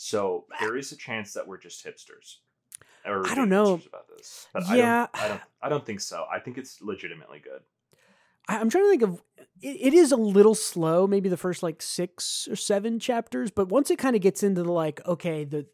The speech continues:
Speaker 2: the B-girl and it's Knuckle Duster's daughter, like, you know that pretty quickly and all that. Like, once the family drama stuff starts and you get all that going, like, I feel like it goes.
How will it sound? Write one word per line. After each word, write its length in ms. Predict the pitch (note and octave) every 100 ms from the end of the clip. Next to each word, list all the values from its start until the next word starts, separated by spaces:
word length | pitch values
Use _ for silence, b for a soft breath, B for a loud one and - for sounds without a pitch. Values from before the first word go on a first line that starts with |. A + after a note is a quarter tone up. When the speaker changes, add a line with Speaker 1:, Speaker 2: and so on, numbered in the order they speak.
| -
Speaker 2:
the 100 | C#3+
B-girl 880 | F3+ F#3+ F3+ F3+ F3+ E3+ E3+ D#3+ b b b _ -
and 180 | E3
it's 240 | D#3+ D3+ -
Knuckle 220 | D#3 E3+
Duster's 380 | D3+ C#3+ D3 C#3
daughter, 640 | F3 E3+ E3 E3 D#3+ E3
like, 180 | D#3 D#3+
you 60 | G3+
know 160 | F3+
that 160 | D#3 D3+
pretty 180 | D#3 C#3+
quickly 520 | D#3 C#3+ D3+ C#3+ C#3+
and 60 |
all 120 | E3 D#3+
that. 80 |
Like, 140 | E3 D#3+
once 200 | C#4+ -
the 140 | F#3
family 340 | - F3 F#3 F3
drama 320 | D#3+ D#3+ F3+
stuff 260 | - G3+
starts 520 | - G#3+ G#3 G#3+ - F3+
and 120 | D#3
you 80 | D3+
get 140 | D#3+
all 140 | D#3
that 180 | F3 F#3
going, 320 | G3 G3+ G#3
like, 300 | F#3+ D3+ - _
I 160 | F#3+ F#3+
feel 200 | G3 F#3+
like 180 | E3 D#3+
it 100 | C#3+ _ -
goes. 400 | D3+ C#3 - -